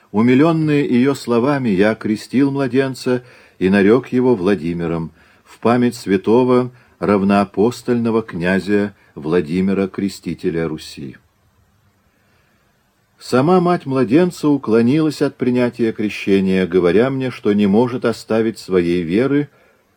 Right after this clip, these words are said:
или, как мне сдается, вредного заблуждения языческих племен. Но ради вас и вашего сына — индианка приняла столь великое и трудное для нее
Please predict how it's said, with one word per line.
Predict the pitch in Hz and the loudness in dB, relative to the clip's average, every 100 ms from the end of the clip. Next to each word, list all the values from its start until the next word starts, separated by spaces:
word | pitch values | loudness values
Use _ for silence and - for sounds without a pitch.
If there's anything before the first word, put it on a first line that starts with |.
| _ | _
или, | 98 147 | -4 -4
как | 156 156 147 | 0 -2 -2
мне | 139 135 | -6 -6
сдается, | 110 117 113 139 - 135 | 0 2 2 0 -2 -4
вредного | 117 92 123 127 135 127 | 0 2 2 2 -4 -4
заблуждения | 117 107 107 78 71 220 170 120 117 | -2 -4 -4 -4 0 0 2 0 -2
языческих | 98 82 92 - 98 - 92 - | -2 -4 -6 -8 -16 -10 -12 -8
племен. | 87 80 73 64 _ _ _ _ _ _ _ _ - | -8 -6 -6 -8 _ _ _ _ _ _ _ _ -12
Но | 80 117 | -2 2
ради | 127 123 | 2 2
вас | 110 113 113 | 2 0 -2
и | 95 | -2
вашего | 92 98 87 78 | -2 -4 -6 -8
сына — | - 104 113 117 - _ _ _ _ _ | -6 -4 -4 -6 -10 _ _ _ _ _
индианка | 101 104 95 113 127 123 120 | -2 0 2 2 0 0 0
приняла | 120 113 110 123 | 2 2 2 0
столь | - 110 110 | 0 2 2
великое | 104 101 120 - 117 110 | 2 2 0 0 2 2
и | - 104 | 2 -4
трудное | - 95 131 117 113 107 | -2 -2 -2 0 0 0
для | 90 95 | 0 0
нее | 92 87 110 117 | 0 2 2 0